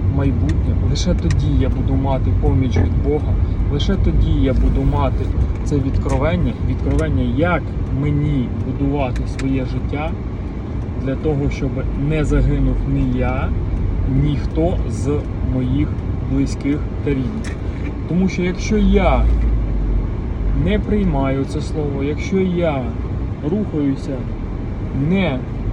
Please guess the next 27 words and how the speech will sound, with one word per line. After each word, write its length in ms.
на 100
відкровеннях 800
цього 260
слова, 320
а 120
рухаюся 640
на 60
якихось, 420
на 60
якихось 680
своїх 380
відкровеннях, 640
на 60
якомусь 380
там 160
своєму 680
розумінні, 600
то 80
в 60
моє 360
життя 400
приходить 420
прокляття, 540
в 60
моє 260
життя 360
приходить 540